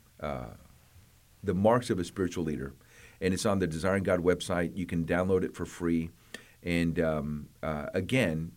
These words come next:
as you can imagine, Piper is very thoughtful and very biblically rooted. Um, so that's a helpful book, you know, to, to begin with.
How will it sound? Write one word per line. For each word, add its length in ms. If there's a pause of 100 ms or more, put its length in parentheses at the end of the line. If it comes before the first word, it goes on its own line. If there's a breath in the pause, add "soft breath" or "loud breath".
(220)
as 300
you 60
can 120
imagine, 360
Piper 320
is 80
very 220
thoughtful 720
and 120
very 160
biblically 540
rooted. 500 (560 loud breath)
Um, 380
so 160
that's 240
a 20
helpful 380
book, 280 (320)
you 120
know, 160
to, 300
to 180
begin 320
with. 280